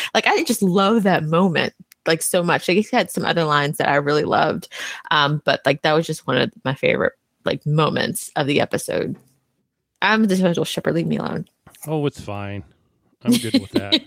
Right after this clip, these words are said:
Speaker 1: <laughs>
Speaker 2: I mean, there was a lot about that, their little moments that they had in this episode that were really cool. And I did like the way that they projected his image up on the wall.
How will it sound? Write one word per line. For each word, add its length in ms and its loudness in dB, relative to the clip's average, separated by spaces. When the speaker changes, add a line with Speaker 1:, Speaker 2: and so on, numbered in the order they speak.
Speaker 1:
<laughs> 420 -18
Speaker 2:
I 60 -2
mean, 140 4
there 100 4
was 100 0
a 80 -2
lot 160 4
about 260 2
that, 220 2
their 400 -2
little 420 4
moments 420 0
that 100 -6
they 120 -4
had 220 0
in 60 -6
this 180 -8
episode 460 -2
that 100 -6
were 100 0
really 340 4
cool. 360 2
And 160 0
I 80 4
did 160 2
like 220 2
the 80 0
way 220 4
that 180 4
they 100 2
projected 520 -2
his 240 0
image 400 2
up 180 0
on 120 2
the 60 0
wall. 520 -2